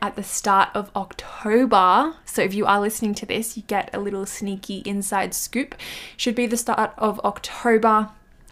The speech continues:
There will be limited spaces. Now, this is where I go through everything with you. I show you on the computer. I show you how to make a flower recipe from the template that I've been using.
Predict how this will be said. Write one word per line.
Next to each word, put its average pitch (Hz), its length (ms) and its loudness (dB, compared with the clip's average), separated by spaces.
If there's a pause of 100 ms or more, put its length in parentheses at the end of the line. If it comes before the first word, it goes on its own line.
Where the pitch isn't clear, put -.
(120)
There 226 140 2
will 220 160 8
be 233 140 2
limited 214 440 0
spaces. 220 600 0
Now, 208 160 6
this 226 300 2
is 226 280 -2
where 202 380 0 (400)
I 202 160 2
go 202 220 0
through 202 500 -2
everything 214 560 0
with 196 240 -4
you. 247 240 2
I 196 140 0
show 208 240 0
you 214 220 0
on 196 120 -2
the 202 80 -6
computer. 220 500 -2
I 226 220 6
show 202 160 -2
you 190 160 -2
how - 240 -2
to 214 80 2
make 214 220 0
a 214 40 -6
flower 190 320 0
recipe 214 600 -2
from 180 420 -4
the 208 160 -4
template 196 580 -4
that - 200 0
I've 190 240 0
been 185 240 -6
using. 226 640 0